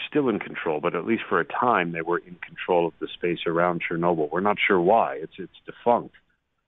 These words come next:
but they could sure cause one heck of an environmental disaster. Um, nuclear power plants were not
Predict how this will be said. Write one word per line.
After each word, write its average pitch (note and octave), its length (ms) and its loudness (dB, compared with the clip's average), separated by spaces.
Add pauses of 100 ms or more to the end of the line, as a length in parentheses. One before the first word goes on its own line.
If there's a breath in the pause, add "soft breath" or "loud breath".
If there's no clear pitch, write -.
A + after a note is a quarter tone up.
(160)
but G#2 120 -4
they F#2 120 0
could F#2 200 -2
sure G#2+ 140 4
cause F#2 320 2 (160)
one G2+ 380 -2
heck G2 240 -6
of F2 80 -4
an F2 80 0
environmental F2 640 -2
disaster. D2 600 -6 (400 soft breath)
Um, E2+ 220 -6
nuclear G#2+ 380 2
power F#2 280 2
plants E2+ 320 -4 (320)
were F2 200 -2
not F2 300 2